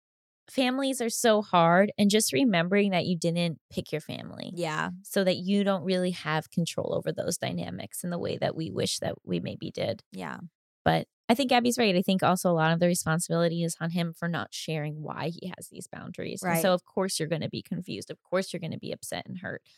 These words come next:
Speaker 2: Mm-hmm.
Speaker 1: And I think maybe there's an opportunity to ask him for more of an explanation of, like, "Hey, why do you not come on our family vacations, but you go on vacations with your wife's family?"
Speaker 2: And not accuse. Just be like, "I'm just curious."
Speaker 1: "I'm curious," right?
Speaker 2: Yeah.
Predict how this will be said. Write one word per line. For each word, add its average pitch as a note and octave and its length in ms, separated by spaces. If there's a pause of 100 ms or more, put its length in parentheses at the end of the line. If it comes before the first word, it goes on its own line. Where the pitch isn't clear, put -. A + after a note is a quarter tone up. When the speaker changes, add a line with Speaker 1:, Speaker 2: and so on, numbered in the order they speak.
Speaker 2:
Mm-hmm. F3+ 380
Speaker 1:
And G#3+ 100
I G3+ 80
think A3+ 300
maybe F#3 260
there's F#3 160
an F3+ 80
opportunity F3 540
to E3 120
ask - 300
him A#3+ 140
for B3 160
more B3 180
of B3 80
an A#3+ 80
explanation A#3 560
of, A3 80
like, F3+ 200 (340)
"Hey, E4 100
why G3+ 240
do G#3+ 80
you A3 100
not F3+ 200
come G3 160
on F3+ 80
our E3+ 160
family D#3 320
vacations, D#3+ 580
but - 120
you F3 100
go E3+ 320
on G3 180
vacations A3+ 480
with A#3+ 120
your C#4 100
wife's C#4 240
family?" - 420 (240)
Speaker 2:
And A#3 140
not A#3+ 220
accuse. G3 500
Just - 140
be G#3+ 80
like, G3+ 180
"I'm C#4+ 120
just E4 180
curious." F#4+ 300
Speaker 1:
"I'm A#3 120
curious," G3 560
right? D#3+ 80
Speaker 2:
Yeah. F3 280